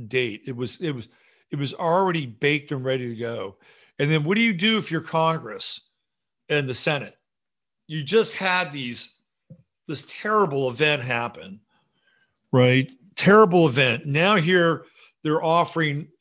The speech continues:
offering up the solution. Pr-, problem, reaction, solution. The solution is the Patriot Act. We're gonna protect you.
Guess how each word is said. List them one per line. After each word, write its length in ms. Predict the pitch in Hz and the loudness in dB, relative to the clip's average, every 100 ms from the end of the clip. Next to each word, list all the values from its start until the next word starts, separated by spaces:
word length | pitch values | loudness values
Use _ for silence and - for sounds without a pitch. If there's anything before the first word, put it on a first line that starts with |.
| _ _ _ | _ _ _
offering 580 | 147 180 208 - 190 175 | 0 2 2 2 0 4
up 180 | 165 156 | 2 0
the 100 | 143 | -2
solution. 580 | - 147 139 127 120 113 | -2 2 2 2 -2 -10
Pr-, 160 | - 165 _ _ _ _ _ | -16 -18 _ _ _ _ _
problem, 800 | - 170 180 196 208 226 226 226 _ _ _ _ _ - | 2 4 4 4 2 2 0 -10 _ _ _ _ _ -10
reaction, 1080 | 135 151 156 175 185 170 - 170 185 202 - _ _ _ _ _ | -2 2 4 2 2 0 -2 -2 -2 -6 -12 _ _ _ _ _
solution. 840 | - - 160 139 135 113 123 107 - _ _ _ _ _ _ _ _ _ _ _ _ _ _ _ _ _ | -10 -4 0 2 0 -2 -8 -14 -20 _ _ _ _ _ _ _ _ _ _ _ _ _ _ _ _ _
The 240 | - 160 147 | -10 -4 -2
solution 600 | - 170 185 208 - 190 | -2 0 0 2 0 -2
is 80 | 151 | -4
the 80 | |
Patriot 520 | 160 170 190 - 151 117 | -4 -2 -4 -4 -6 -6
Act. 280 | 104 90 _ _ _ 147 | -10 -18 _ _ _ -4
We're 180 | 170 | -2
gonna 140 | 165 156 | 0 -4
protect 520 | - 131 - 190 - | -6 -8 -4 -6 -6
you. 200 | 95 | -14